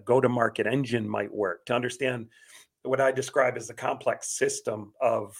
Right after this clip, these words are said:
a business, right? How all of those cogs, you turn one, they all turn, right? Um, and so for me, I think it was the formal education path was required because it's just how my brain works.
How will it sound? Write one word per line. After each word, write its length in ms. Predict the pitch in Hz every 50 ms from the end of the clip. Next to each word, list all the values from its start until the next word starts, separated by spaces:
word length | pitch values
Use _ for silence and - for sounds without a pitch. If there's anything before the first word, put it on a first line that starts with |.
| - - _ 127
a 40 | 101 101
business, 540 | 139 139 139 107 107 98 - - - - - -
right? 240 | 98 104 117 135 - _ _ _ _ - - _ _
How 220 | - - 151 143 139
all 340 | 139 - 135 143 151 139
of 100 | 131 110
those 200 | 113 123 120 117
cogs, 420 | - - - 117 113 117 110 110 -
you 80 | 117
turn 320 | 117 - 127 127 120 120 113
one, 240 | 127 143 131 113 104
they 140 | 107 110
all 260 | 110 120 131 123 120 -
turn, 220 | - 98 82 - _ _ _ _ _ _
right? 260 | - 104 113 127 - - - - - _ _ -
Um, 360 | 135 135 139 123 120 120 - _ _ _ -
and 140 | 151 143 143
so 160 | - 170 147
for 120 | - - 156
me, 200 | 175 220 233 202
I 80 | 175
think 140 | - 160 135
it 20 |
was 100 | 120 110
the 80 | - -
formal 320 | - - 139 123 120 123
education 500 | 123 117 110 - - 117 101 - - 123
path 280 | 123 127 120 113 113 -
was 300 | 131 156 196 214 165 127
required 600 | 117 113 120 - 113 107 107 107 110 110 107 - _ - - _ _ _ _ _ _ _ _ _ _
because 260 | 139 131 - 151 131
it's 140 | 143 139 -
just 160 | 139 135 -
how 80 | - 113
my 140 | 107 104
brain 420 | 104 - - 107 104 104 104 104 101
works. 380 | 95 101 - - - - -